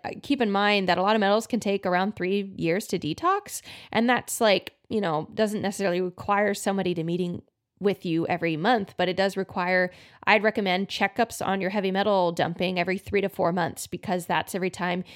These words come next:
you're gonna have new layers that you can check out basically in your hair sample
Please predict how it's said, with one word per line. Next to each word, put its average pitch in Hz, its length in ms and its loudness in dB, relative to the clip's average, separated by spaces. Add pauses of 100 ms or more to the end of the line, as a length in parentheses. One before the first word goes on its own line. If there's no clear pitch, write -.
(200)
you're 196 120 2
gonna 190 140 2
have 175 600 2
new 208 240 2
layers 175 360 2
that 175 100 -2
you 180 120 -4
can 175 240 -4
check - 240 -8
out 170 240 0
basically 190 380 -2
in 170 80 -4
your 165 80 -6
hair 262 240 0
sample 170 640 0